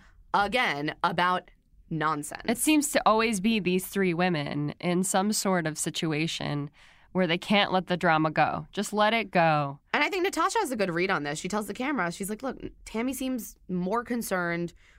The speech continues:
Speaker 2: with eliminating people who she has decided are not ready for Peter."
Speaker 1: Mm-hmm.
Speaker 2: And she seems to be sort of calculated about it. And then Natasha just gives this, like, epic eye roll groan.
Speaker 1: <laughs> It's the best thing. Literally sums up everybody's feelings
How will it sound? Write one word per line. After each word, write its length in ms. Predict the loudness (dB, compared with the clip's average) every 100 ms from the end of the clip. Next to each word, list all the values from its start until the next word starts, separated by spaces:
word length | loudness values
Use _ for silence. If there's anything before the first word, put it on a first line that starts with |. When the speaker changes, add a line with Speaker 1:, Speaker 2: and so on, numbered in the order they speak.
| -8
Speaker 2:
with 120 | -4
eliminating 680 | 0 0 0 0 0 0 -2
people 380 | -4 -2 -2 0
who 120 | -2
she 220 | -4 -2
has 140 | -2 -2
decided 360 | -2 -2 0
are 80 | 0
not 240 | 0 -2 -2
ready 220 | -2 -4
for 160 | -6
Peter." 420 | -8 -6 -2 -2 -2
Speaker 1:
Mm-hmm. 280 | -2 -2 -2
Speaker 2:
And 160 | -4
she 300 | -4 -4 -6 -8 -14
seems 320 | -6 -4 -4
to 100 | -6
be 80 | -6
sort 180 | -4 -6
of 80 | -4
calculated 560 | -4 -2 -2 -2 -4
about 280 | -6 -4 -2
it. 180 | -4 -6 -12 -8
And 140 | -4 -4
then 80 |
Natasha 400 | -4 -6 -6 -6 -6
just 180 | -8
gives 160 | -6 -4
this, 140 | -4
like, 160 | -4 -4 -2
epic 360 | -2 0 -2 2
eye 180 | 2 2
roll 260 | 2 0
groan. 580 | 0 -2 -2 -2 -4 -2
Speaker 1:
<laughs> 60 | -2
It's 160 | -2 -6 -10
the 60 | -4
best 220 | 0 0
thing. 140 | -2 -6 -6 -12
Literally 420 | -2 2 4 4
sums 400 | 2 4 4 4
up 300 | 4 2 0 -12 -20 -20 -6 2
everybody's 680 | 4 4 4 4 2 0 0
feelings 640 | 0 2 2 0 -2 -4